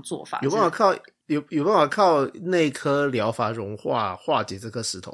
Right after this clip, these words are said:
Speaker 2: 吗？
Speaker 1: 哦，很难。
Speaker 2: 尿酸结石。
Speaker 1: 很难欸，一旦它形成了就不太容易了，这样。嗯，除非它还小小，
Speaker 2: 哦，就只能外科取出。
Speaker 1: 很小小。嗯。
Speaker 2: 哦，OK，OK。
Speaker 1: 以前啦，就是我们在还小的时候，可能那时候的医，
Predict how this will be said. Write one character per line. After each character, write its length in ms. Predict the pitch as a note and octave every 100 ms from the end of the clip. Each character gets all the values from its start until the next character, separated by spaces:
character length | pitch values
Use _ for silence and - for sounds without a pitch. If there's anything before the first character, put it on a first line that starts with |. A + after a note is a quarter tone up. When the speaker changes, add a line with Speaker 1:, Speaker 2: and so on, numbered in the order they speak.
| -
Speaker 2:
吗？ 120 | - _ _ _
Speaker 1:
哦， 100 | F3+
很 220 | E3+ C#3+
难。 240 | C3 A#2+
Speaker 2:
尿 140 | A#2+ A#2+
酸 160 | A#2
结 160 | G#2+ -
石。 160 | - -
Speaker 1:
很 100 | C3
难 160 | A2+
欸， 180 | A#2+ _ _
一 80 | -
旦 180 | C4 A#3
它 140 | G3+
形 200 | G3 C3+
成 200 | C3+ B2
了 100 | A#2+
就 140 | A#2+ C3+
不 100 | -
太 160 | B2+
容 160 | - -
易 180 | - -
了， 80 | _ _
这 80 | -
样。 100 | - _ _ _ _ _ _
嗯， 120 | D3 -
除 120 | G3
非 140 | G#3+ B3+
它 180 | A#3+
还 160 | G#3+ D3+
小 200 | C3+ C3
小， 120 | -
Speaker 2:
哦， 20 | D#3+
就 40 |
只 60 | C3
能 100 | A#2+
外 120 | C3+
科 140 | C3+ C3
取 100 | -
出。 300 | - - -
Speaker 1:
很 100 | D3+
小 0 |
小。 60 | D3
嗯。 20 | _ _
Speaker 2:
哦， 260 | - G2 F#2+
OK，OK。 520 | - - D3+ D#3+ -
Speaker 1:
以 60 | -
前 320 | F#3 F#3+ E3
啦， 140 | F3+ F3+
就 100 | G#3+
是 180 | G#3+ G3+
我 100 | D3
们 140 | D3
在 340 | F#3 F3 - -
还 280 | D#3 C#3 C#3 D3
小 360 | - - D3 B2
的 120 | B2
时 220 | B2 -
候， 180 | B2+ D3+
可 80 | C#3+
能 80 | D#3+
那 100 | F3+
时 220 | F#3+ -
候 200 | D3 E3+
的 360 | D#3 C3+ C3 - _ _ _
医， 360 | - E3+ E3+